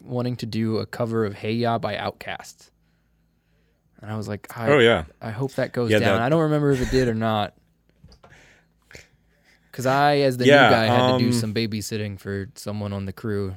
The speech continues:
Speaker 1: who opted to not be the most, uh,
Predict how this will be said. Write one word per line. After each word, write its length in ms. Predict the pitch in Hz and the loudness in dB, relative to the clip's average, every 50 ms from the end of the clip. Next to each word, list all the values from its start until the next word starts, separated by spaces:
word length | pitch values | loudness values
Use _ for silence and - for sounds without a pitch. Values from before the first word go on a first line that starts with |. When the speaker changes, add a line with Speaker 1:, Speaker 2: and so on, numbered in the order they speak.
| - _ | -14 _
Speaker 1:
who 200 | - 98 95 95 - _ _ _ _ _ _ _ _ _ _ - | -16 -16 -16 -16 -16 _ _ _ _ _ _ _ _ _ _ -12
opted 340 | - 98 98 - 101 101 - | -12 -12 -12 -10 -12 -14 -12
to 80 | - 104 | -14 -14
not 340 | 104 101 101 101 - - - | -12 -10 -10 -10 -10 -12 -12
be 160 | - 101 95 | -12 -10 -10
the 120 | 90 98 | -10 -10
most, 440 | 98 101 98 98 92 - - _ - | -8 -8 -8 -8 -10 -12 -16 _ -14
uh, 200 | 90 92 85 67 | -12 -12 -12 -12